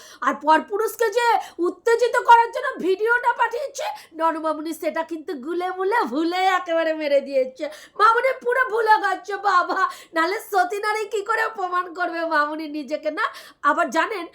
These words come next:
এই সতী নারী ননমামুনি মাঝে কিন্তু আরেকজনকে ভাই ডেকে টোপ ফেলেছিল বাড়ি। এই ননমামুনি কিন্তু আরেকজন, আরেকজনের ওপরে টোপ ফেলেছিল। সে এখন ভিডিও করে না। একটা সময় সেই ছেলেটাকে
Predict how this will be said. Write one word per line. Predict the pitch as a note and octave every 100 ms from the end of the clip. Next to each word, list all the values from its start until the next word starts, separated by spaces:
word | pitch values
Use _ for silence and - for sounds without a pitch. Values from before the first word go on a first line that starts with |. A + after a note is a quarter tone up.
| -
এই | - D4
সতী | F#4 - F4 F4 G4
নারী | G4 G4+
ননমামুনি | G4 F4 E4 F#4+ G4+ G#4+ G4+ F4+ F4+ - -
মাঝে | A#3+ G3+ A3 G4
কিন্তু | D#4 C4+ - G4+ G4+ -
আরেকজনকে | - D#4+ G4+ G#4 E4 G#4 E4 G#4
ভাই | B3 D4 E4
ডেকে | D#4+ F#4 G4
টোপ | D4+ A4 G#4 G#4
ফেলেছিল | D#4 C#4+ C#4+ C4 B3 B3+ -
বাড়ি। | - - C#4+ - - - G4 - -
এই | G4 A#4
ননমামুনি | G#4 G#4 A#4 B4 B4 A#4+
কিন্তু | A#4 G4 F4+ E4+ G#4 - - -
আরেকজন, | D4+ G#4 A#4 G#4+ A#4 A4+ -
আরেকজনের | - E4 A4 G#4 A4 A4+ A#4
ওপরে | A4+ A#4 A#4
টোপ | A4+ G4 F#4+
ফেলেছিল। | F#4+ E4 D4 A#3+ G#3+ - - -
সে | G#4
এখন | A#4+ A4 -
ভিডিও | A4 F#4+ F#4+ G#4 G#4+
করে | G4 F4 E4
না। | G#3+ - _ _ _
একটা | D#4 F#4 - B4
সময় | - G#4+ G#4+ A#4 A#4
সেই | - F#4+ A4
ছেলেটাকে | - E4+ F4 G4 G4 G4